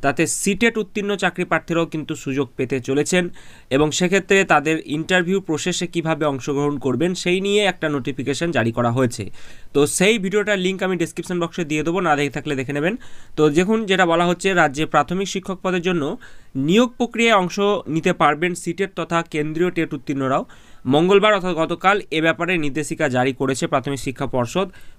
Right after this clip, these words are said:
গত বাইশ ডিসেম্বর কলকাতা হাইকোর্টের নির্দেশ ছিল যে, আহ, রাজ্যে প্রাইমারি শিক্ষক নিয়োগের ক্ষেত্রে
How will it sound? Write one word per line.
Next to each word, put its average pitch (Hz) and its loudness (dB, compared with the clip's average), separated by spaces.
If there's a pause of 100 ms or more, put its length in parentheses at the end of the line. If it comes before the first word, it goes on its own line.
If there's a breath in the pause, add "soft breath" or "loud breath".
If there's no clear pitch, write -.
(100)
গত 151 2
বাইশ 165 2
ডিসেম্বর 202 0 (840)
কলকাতা 202 2
হাইকোর্টের 196 0
নির্দেশ 160 -2
ছিল 160 -2 (420 soft breath)
যে, 151 2
আহ, 135 2
রাজ্যে 147 2
প্রাইমারি 180 -2
শিক্ষক 220 -8
নিয়োগের 208 -2
ক্ষেত্রে 220 0